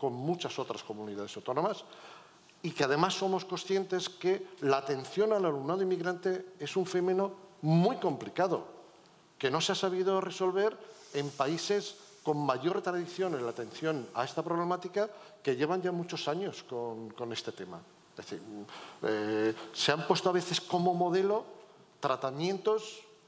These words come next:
en algunas zonas, por ejemplo, de Cataluña, que llevan muchos más años que nosotros, con un porcentaje amplio,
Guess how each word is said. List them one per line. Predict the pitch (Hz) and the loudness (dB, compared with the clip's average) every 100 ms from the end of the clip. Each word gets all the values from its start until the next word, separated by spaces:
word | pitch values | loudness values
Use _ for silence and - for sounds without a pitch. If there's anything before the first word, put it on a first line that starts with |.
| _ _ - | _ _ -8
en | - 135 | -2 0
algunas | 117 135 165 - | 2 2 2 2
zonas, | 180 175 | -2 -2
por | 170 165 | -2 -4
ejemplo, | 160 170 170 | -4 -4 -2
de | 165 | -2
Cataluña, | 170 170 185 180 107 | -2 0 0 0 -2
que | 107 | -4
llevan | 113 123 | -2 -2
muchos | 123 123 123 | -2 -10 -8
más | 135 123 | -6 -4
años | 139 131 120 | -4 -6 -10
que | 135 | -10
nosotros, | 123 165 165 104 - - - | -6 -4 -4 -6 -8 -16 -14
con | - 117 | -4 -2
un | 123 | 0
porcentaje | 127 - 131 147 - 156 | -4 -4 -4 -4 -2 -4
amplio, | 165 185 247 | -2 -2 -4